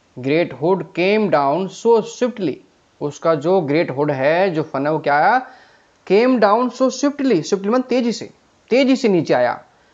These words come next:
That I thought nothing could save the mongoose, कि मंगूज को अब कोई नहीं बचा सकता। जैसे ही उसका फन एकदम तेजी से आया, मुझे लगा कि अब उस नेवले को कोई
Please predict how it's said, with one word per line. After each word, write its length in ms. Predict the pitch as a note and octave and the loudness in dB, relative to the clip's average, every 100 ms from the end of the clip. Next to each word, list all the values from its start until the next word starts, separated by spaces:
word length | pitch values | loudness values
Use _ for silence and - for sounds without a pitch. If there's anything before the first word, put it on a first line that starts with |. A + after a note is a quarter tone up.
| _ C3 | _ -6
That 260 | C3 D#3+ | -2 2
I 160 | D3+ D3 A#2 - _ - | 2 0 -2 -12 _ -2
thought 400 | C3+ E3+ A3 A3+ - C3+ C3 | 2 4 2 0 -6 -14 -4
nothing 460 | C#3+ D3+ F#3+ G3+ - | -4 -2 -2 -2 -4
could 180 | E3+ E3 | -4 -4
save 640 | D#3+ - D#3+ F3+ F#3+ F3+ C#3+ | -6 -6 -2 2 2 2 0
the 140 | D3+ C#3+ | 0 0
mongoose, 540 | C3+ C#3 D#3+ G#3 F3+ - - _ - | -2 0 2 2 2 -2 -20 _ -4
कि 220 | D#3+ B2+ | -2 -2
मंगूज 540 | C3 C#3+ D#3 A#3 A3+ | -2 0 2 2 2
को 200 | - F3 | 0 0
अब 80 | E3 | 0
कोई 180 | D#3 D3+ | -2 0
नहीं 100 | C3 | -2
बचा 240 | A2 A2 | -6 -10
सकता। 440 | A#2+ - - - - _ _ _ _ _ _ | -10 -16 -20 -20 -20 _ _ _ _ _ _
जैसे 500 | A#2 B2+ C#3 C#3 G3 | -6 0 0 2 2
ही 60 | C4 | 2
उसका 340 | A#3+ - G3 | 2 0 -4
फन 240 | D#3+ E3+ E3 | -2 -2 -2
एकदम 320 | D#3+ D3 D#3 | -2 -2 -2
तेजी 360 | D#3 D3+ C#3+ C#3 | -2 -2 -2 -2
से 140 | C#3 | -2
आया, 520 | A#2+ C#3 G#3 C4 C#4 - _ _ - | 0 2 2 0 -2 -12 _ _ -8
मुझे 200 | C3 D3+ | -4 0
लगा 400 | C3+ C#3 G3 - - - _ | 0 2 2 2 -2 -16 _
कि 120 | D#3+ E3 | 0 2
अब 340 | A#3 C#4+ - - _ _ _ _ _ _ | 4 0 -8 -20 _ _ _ _ _ _
उस 160 | F#3 E3+ | -4 0
नेवले 440 | D#3 F3+ E3+ E3 | 2 2 2 2
को 160 | D#3+ F3 | 0 -2
कोई 600 | E3+ F3 G#3 C#4+ C#4+ | -2 2 2 2 -2